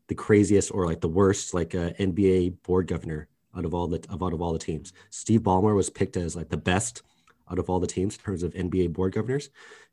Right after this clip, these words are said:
Vivek Ranadive, the owner of the Kings, was picked the worst. And so the Kings are just dysfunctional. Uh, they have a bad culture, bad organization. And again, they're gonna be picking in, like, in the, in the lottery again. And Luke Walton, you know,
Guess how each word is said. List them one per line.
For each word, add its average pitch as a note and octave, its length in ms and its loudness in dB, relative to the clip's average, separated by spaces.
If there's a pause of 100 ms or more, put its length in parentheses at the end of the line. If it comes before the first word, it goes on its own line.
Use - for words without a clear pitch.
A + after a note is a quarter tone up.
Vivek G2+ 300 4
Ranadive, F#2+ 580 2
the G2 120 4
owner F2 140 0
of F2 60 0
the E2+ 60 0
Kings, F2+ 280 0
was E2+ 120 -4
picked - 340 -6
the E2 60 -4
worst. F2 460 0 (500)
And F2+ 120 -6
so G2 440 2 (160)
the G#2 60 0
Kings B2+ 340 2
are A2+ 40 2
just A#2 220 4
dysfunctional. G2+ 720 2 (560)
Uh, E2 280 -2
they F#2 60 0
have F#2+ 100 -2
a E2 60 0
bad F#2+ 280 2
culture, F#2 480 0
bad E2+ 260 -2
organization. E2 720 -2 (800)
And D#2 340 -6 (100)
again, F#2 260 2
they're E2 80 2
gonna F2 120 0
be E2+ 120 2
picking F#2+ 340 2
in, F2+ 140 0
like, - 260 -6
in F#2+ 100 -2
the, E2+ 200 -4
in F#2 80 -6
the E2+ 80 -4
lottery E2 380 2
again. E2 300 -2 (560)
And F#2 400 0
Luke G2+ 160 6
Walton, F#2+ 460 2
you F#2 100 -4
know, F2+ 200 -4